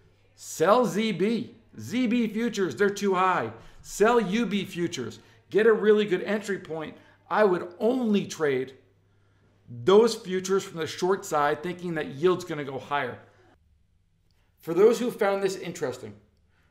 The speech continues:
please join me for a free presentation next Thursday, March fifteenth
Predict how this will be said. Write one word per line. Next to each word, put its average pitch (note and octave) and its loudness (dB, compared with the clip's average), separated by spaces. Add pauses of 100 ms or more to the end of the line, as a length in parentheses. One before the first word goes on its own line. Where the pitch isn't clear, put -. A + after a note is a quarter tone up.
(180)
please G#3+ -4
join F3 -2
me E3 -8
for D#3 -4
a C#3 -6
free G3 -6
presentation D#3 -8 (300)
next E3+ -6
Thursday, D3 -6 (240)
March E3 -6
fifteenth E3 -10